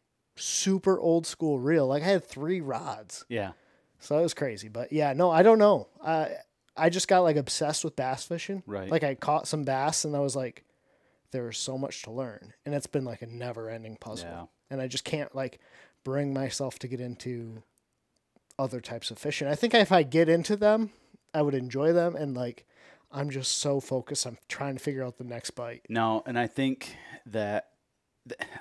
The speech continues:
Speaker 2: I think it's good that that's what you're doing. And I also think you might be shortchanging yourself because
Speaker 1: Yeah.
Speaker 2: there are so many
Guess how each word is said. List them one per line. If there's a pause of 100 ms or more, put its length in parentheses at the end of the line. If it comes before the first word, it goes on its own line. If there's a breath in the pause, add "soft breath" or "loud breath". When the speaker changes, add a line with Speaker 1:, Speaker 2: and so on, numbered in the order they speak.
(160)
Speaker 2:
I
think
it's
good (320)
that
that's
what
you're
doing. (300 soft breath)
And
I
also
think
you
might
be
shortchanging
yourself
because
Speaker 1:
Yeah. (220 loud breath)
Speaker 2:
there
are (960)
so
many